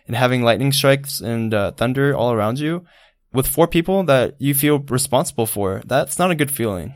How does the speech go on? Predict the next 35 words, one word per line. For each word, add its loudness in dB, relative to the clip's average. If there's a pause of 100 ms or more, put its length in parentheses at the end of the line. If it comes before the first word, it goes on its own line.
And -4
I 0
definitely -2
don't -2
wanna -4
go -6
through -6
that -4
again. -10 (560)
Um, -8
so 2
I've 0
learned 4
my 2
lesson, -6 (100)
and -6
I'm -2
glad 4
that, 0
uh, -2 (120)
I -6
was -6
given -2
a -6
chance -6
to -6 (180)
kinda -8
talk -6
about -8
it -12
a -14
little -10
bit, -14
you -10
know? -8